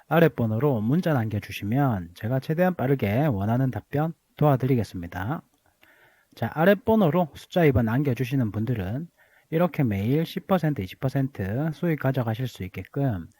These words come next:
급등 종목들 추천 따로 드리고 있고요. 보유 종목 상담도 구독자님들께는 전부 무료로 도와드리고 있으니 방송 시청 전 아랫번호로 숫자 이 번 남겨주시고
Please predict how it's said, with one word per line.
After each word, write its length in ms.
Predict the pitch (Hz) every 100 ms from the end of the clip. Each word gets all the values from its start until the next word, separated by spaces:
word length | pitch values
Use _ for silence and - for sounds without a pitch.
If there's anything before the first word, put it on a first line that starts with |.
| _ _ -
급등 340 | 143 - 185
종목들 460 | 156 147 123 - 151
추천 480 | - - 123 135
따로 200 | 147 143
드리고 300 | 135 143 131
있고요. 380 | 143 - 98 120 _ _ - _ _ _ _ -
보유 260 | - 151
종목 320 | 180 220 185 -
상담도 840 | 143 127 131 131 123 135 101 87 -
구독자님들께는 1120 | 120 135 151 135 117 120 113 98 92 123 170 _ _
전부 320 | - 151 131 113
무료로 520 | 95 123 127 107 127
도와드리고 480 | 131 123 113 110 98
있으니 560 | - 131 95 104 98 _ _ - - -
방송 300 | - 117 160
시청 320 | 156 - 151
전 220 | 143 160 165
아랫번호로 720 | 175 175 - 107 101 139 139
숫자 300 | - - 180
이 80 | 147
번 120 | 127
남겨주시고 920 | 117 110 139 120 127 139 - 95 151